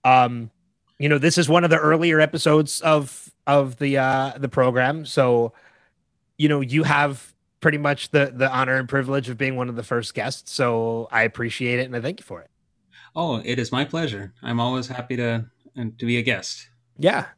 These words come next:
Speaker 1: So, I mean, and you'll definitely be back. We have a number of other episodes we've talked about. I know uh, I'm gonna bring you back on when we talk Star Trek a little bit later on, and,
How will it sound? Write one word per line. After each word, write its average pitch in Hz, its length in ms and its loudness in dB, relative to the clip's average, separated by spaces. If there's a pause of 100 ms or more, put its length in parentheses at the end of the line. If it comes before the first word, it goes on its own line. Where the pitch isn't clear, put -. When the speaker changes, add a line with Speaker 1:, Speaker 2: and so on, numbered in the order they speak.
(100)
Speaker 1:
So, 190 340 6
I 175 80 2
mean, 208 160 2
and 214 120 4
you'll 240 120 8
definitely 180 400 2
be 165 80 4
back. 151 400 0
We 160 140 -4
have 160 160 0
a - 20 -2
number 147 340 0
of 139 80 2
other 139 220 2
episodes 135 460 -2
we've 139 160 -6
talked 127 240 -2
about. 127 180 0
I 123 100 0
know 123 440 -2 (360)
uh, 123 360 4
I'm 131 120 0
gonna 135 160 -2
bring 127 180 -2
you 123 80 -2
back 127 260 0
on 127 220 0
when 117 80 -8
we 120 80 -8
talk 110 240 -2
Star 123 240 0
Trek 123 320 0
a 131 60 -6
little 123 180 -2
bit 117 140 -10
later 117 340 -2
on, 113 540 -4
and, 95 240 -12